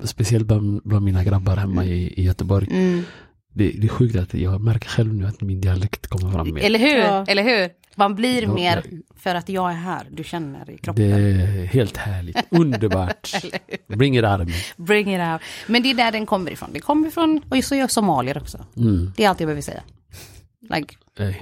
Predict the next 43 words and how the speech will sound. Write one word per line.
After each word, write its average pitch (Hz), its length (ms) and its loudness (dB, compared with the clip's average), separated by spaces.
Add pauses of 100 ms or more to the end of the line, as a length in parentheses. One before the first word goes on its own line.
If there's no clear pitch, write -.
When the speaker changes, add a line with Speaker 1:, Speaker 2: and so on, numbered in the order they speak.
(320)
Speaker 2:
ja. - 120 -12 (200)
Speaker 1:
Roast 113 440 2
kings 98 540 -2
Speaker 2:
Yes. 160 320 -4
Speaker 1:
and 110 200 2
queens 95 360 -2
för - 120 -6
Speaker 2:
We 175 100 0
Speaker 1:
den 175 120 0
Speaker 2:
will, 160 200 0
Speaker 1:
delen. 156 260 -4 (120)
Speaker 2:
eh, 160 60 2
roast, 214 60 2 (100)
Speaker 3:
Oj, 180 60 -6
oj. - 40 -6
Speaker 2:
ja. - 80 -10 (300)
Oh, 190 340 4
ja. 139 220 -2
Speaker 1:
Ja, 98 60 -2
Speaker 3:
Mm. 127 220 2 (160)
Speaker 1:
alla 127 180 6
mina 123 160 4
hojos 107 360 4
där 107 100 2
hemma 110 240 4
i - 40 4
Speaker 3:
Ska 120 80 6
Speaker 1:
Växjö, 185 200 2
Speaker 3:
börja 190 120 4
hänga 185 280 0
med 180 160 -6
med 160 100 -10
somalier. 170 340 -2
Speaker 2:
Ja. 165 200 -2 (100)
Speaker 1:
de 92 360 0
är, 87 360 2 (220)
eh, 82 600 -2
Speaker 2:
The 175 120 2
real - 60 4
Speaker 1:
hemska. 165 380 2
Speaker 2:
roast, 82 180 -4
ja. 165 260 0
Speaker 3:
Mm. 175 220 -4